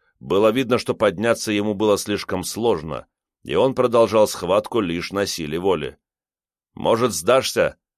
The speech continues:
Так будет проще для всех!» «Пошёл ты!» —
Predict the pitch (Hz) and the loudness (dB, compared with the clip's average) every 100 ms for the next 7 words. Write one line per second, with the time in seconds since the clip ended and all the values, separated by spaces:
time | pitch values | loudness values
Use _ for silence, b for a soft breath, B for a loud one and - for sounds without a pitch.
0 | _ - 90 90 123 131 - 131 135 131 | _ -2 -2 0 0 0 2 2 2 0
1 | 113 117 - 139 101 - _ _ _ _ | 0 0 2 2 0 -2 _ _ _ _
2 | _ - 90 - - 120 98 87 107 80 | _ -6 -4 -4 -2 -2 -2 -2 -4 -4